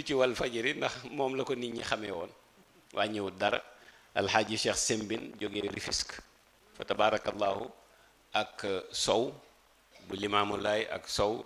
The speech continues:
muazzin, ñépp ñu ngi sant ñépp, di gërëm ñépp.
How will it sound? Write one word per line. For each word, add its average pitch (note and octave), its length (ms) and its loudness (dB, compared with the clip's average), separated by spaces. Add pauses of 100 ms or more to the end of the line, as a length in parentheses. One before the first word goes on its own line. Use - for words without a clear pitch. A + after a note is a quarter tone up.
(120)
muazzin, G#2 640 -2 (880)
ñépp - 180 8 (320)
ñu A2 80 -6
ngi - 140 -2
sant A2 280 4
ñépp, G#2+ 380 -2
di G#2 100 -4
gërëm G2+ 340 -2
ñépp. B2 160 4